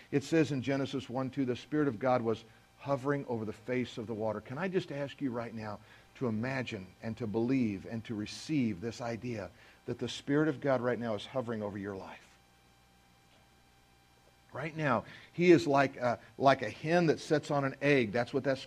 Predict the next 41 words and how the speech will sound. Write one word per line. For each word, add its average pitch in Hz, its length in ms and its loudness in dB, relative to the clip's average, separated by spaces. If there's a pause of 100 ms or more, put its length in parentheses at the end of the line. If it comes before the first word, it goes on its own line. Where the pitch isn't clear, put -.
(120)
that 127 200 0 (340)
word 127 280 2
means. 123 360 -4 (240)
And 117 100 -6
what 143 140 2
he's 151 140 4
doing, 156 280 2
he's 123 240 -2
surrounding 143 560 -2
you 156 80 -4
with 147 140 -2
his 147 200 -6
warmth. 104 300 -10 (800)
He's 139 120 0
surrounding 143 460 -2
you 147 100 2
with 135 140 2
his 123 180 -8
love. 113 360 -8 (680)
And 120 80 -6
he 123 60 0
says, 120 240 -4 (100)
"I 135 340 -4
want 123 400 -4
to 135 80 -6
do 120 140 -4
something 117 440 -8
in 104 120 -6
your 101 140 -14
life." 90 100 -18 (1200)
And 120 140 -4
what 180 140 8
is 156 120 6
it 147 80 -4
the 139 100 -6
Spirit 147 340 0
of 120 100 -4
God 127 200 0
wants 120 280 -8
to 120 80 -12
do? 110 180 -4